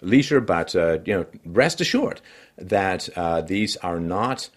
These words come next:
uh, scores that are culturally biased, and they haven't just arisen over the last couple of years, and they're not fixable by any methodology that has been tried over the past hundred years.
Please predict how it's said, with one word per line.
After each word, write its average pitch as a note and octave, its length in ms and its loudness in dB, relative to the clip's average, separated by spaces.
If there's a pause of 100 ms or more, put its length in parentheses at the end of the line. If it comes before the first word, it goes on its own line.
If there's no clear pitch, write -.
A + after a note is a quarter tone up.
(280)
uh, F#2 140 -2
scores G2 640 2 (100)
that F2 300 -4
are E2+ 80 -2
culturally G2 400 -2
biased, D#2+ 500 -4
and D#2 200 -8
they D#2 100 -2
haven't G2 280 -2
just A2 300 -2 (460)
arisen G#2+ 540 4
over G2 240 0
the F2 60 0
last G2+ 240 -2
couple A#2 200 -2
of G2+ 60 -2
years, F#2+ 320 2
and F#2 100 -4
they're E2 120 -2
not G#2 340 -2 (300)
fixable A#2 500 4
by F#2 140 4
any F#2+ 180 -2
methodology E2+ 800 -2
that E2 300 -4
has E2 180 -6
been E2+ 160 -4
tried E2+ 480 -2
over D#2+ 160 -4
the D#2+ 120 -8
past E2 300 -8
hundred D#2 260 -6
years. A2+ 280 0